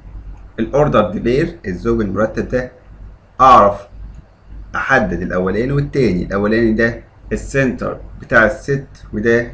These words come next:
الفريكوانسي. تعال نمثل البيانات دي عن طريق الفريكوانسي كيرف. أول خطوة لازم نعمل خط أفقي وخط رأسي.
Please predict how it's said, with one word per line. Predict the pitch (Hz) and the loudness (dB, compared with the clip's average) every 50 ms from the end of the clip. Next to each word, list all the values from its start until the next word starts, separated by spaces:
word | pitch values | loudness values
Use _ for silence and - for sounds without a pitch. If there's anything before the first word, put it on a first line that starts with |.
| - - | -8 -8
الفريكوانسي. | 107 101 - - 104 95 - - - 113 107 107 107 101 - - 120 110 107 107 - - - - - - - - - - - | -8 -8 -6 -8 -10 -10 -10 -4 -2 0 2 2 0 -2 -6 -6 -6 -6 -6 -6 -10 -16 -20 -20 -20 -20 -20 -18 -16 -4 2
تعال | 123 127 147 165 | 6 6 8 8
نمثل | 170 151 135 131 139 135 - - - 147 151 180 175 - - - - - - - - 113 | 6 4 4 2 2 0 0 2 4 4 4 4 2 -4 -10 -16 -18 -20 -20 -12 -6 -2
البيانات | 120 123 117 95 95 104 98 98 101 107 117 117 | 0 0 0 0 0 -2 -2 0 0 0 0 -2
دي | 110 98 110 117 110 | -2 -2 -2 0 2
عن | 98 98 92 87 | 2 2 0 -2
طريق | - 104 101 104 104 110 110 113 113 - - - _ _ - - - - | -4 -2 -2 0 0 0 0 -2 -4 -8 -14 -20 _ _ -20 -18 -12 -10
الفريكوانسي | 90 87 - - 196 - - - 117 113 117 113 - - 113 107 | -10 -10 -8 -10 -12 -8 -4 -2 0 0 -2 -2 -4 -6 -6 -6
كيرف. | - - 113 101 - - - - - - - - - - - - - - - - - _ _ _ - - - - - - - - _ _ - - - - - - 175 | -4 -4 -4 -4 -4 -8 -14 -18 -20 -20 -20 -20 -20 -16 -14 -14 -14 -14 -16 -20 -20 _ _ _ -20 -18 -18 -18 -20 -20 -20 -20 _ _ -20 -20 -20 -16 -2 2 4
أول | 202 208 185 160 131 | 4 4 4 2 0
خطوة | - - 139 143 143 - 170 165 156 | 0 -2 -2 -2 -2 0 0 0 2
لازم | 143 135 123 117 113 | 2 2 0 0 0
نعمل | 104 101 104 101 92 92 90 87 - | -2 0 -2 -2 -2 -4 -4 -6 -8
خط | - - 156 160 - - | -8 -6 -6 -4 -2 -2
أفقي | 175 170 165 175 170 - 175 170 170 170 - - - - - - - - | -2 -2 -2 -4 -4 -2 -2 0 0 -2 -4 -8 -12 -14 -14 -12 -10 -10
وخط | - - - 127 127 127 - - - - - - - | -8 -4 -4 -4 -4 -4 -6 -14 -20 -20 -12 -4 -2
رأسي. | 120 110 - - - - - | 0 0 0 -2 -6 -14 -20